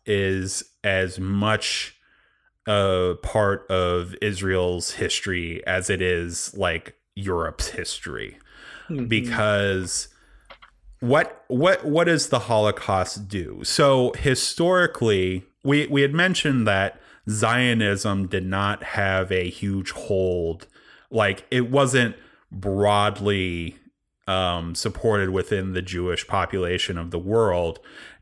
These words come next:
Speaker 1: And partly because of that, at least from what my understanding has been, is that there was an understanding by a,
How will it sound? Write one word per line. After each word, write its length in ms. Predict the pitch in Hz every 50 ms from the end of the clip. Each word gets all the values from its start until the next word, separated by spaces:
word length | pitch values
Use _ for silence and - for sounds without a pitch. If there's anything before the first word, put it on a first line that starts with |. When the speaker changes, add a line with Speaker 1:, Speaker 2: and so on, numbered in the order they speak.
| _ _ 123
Speaker 1:
And 380 | 127 127 127 127 123 117 113
partly 540 | - - 165 185 226 208 - 156 143 131 120
because 500 | 117 113 107 - - - 113 107 104 101
of 140 | 104 92 92
that, 420 | 95 92 87 87 90 90 - - - -
at 160 | 107 107 117
least 260 | 135 147 156 156 -
from 240 | - 160 151 147 147
what 240 | 131 143 151 - 127
my 240 | 117 117 117 120
understanding 880 | 113 110 110 107 110 107 - - - 120 113 110 107 101 98 92 95 95
has 480 | - - - 98 90 90 90 87 - -
been, 560 | - - 110 101 95 90 85 80 82 82 - - - - - - - - - _ _
is 280 | 107 104 101 101 -
that 320 | - 113 113 113 113 110 113
there 120 | 113 113
was 280 | 113 110 110 107 - 113
an 100 | 107 107
understanding 920 | 110 127 123 151 147 - - - 127 120 113 113 113 107 107 104 101 101 98
by 180 | 90 90 90
a, 260 | 92 92 90 95 80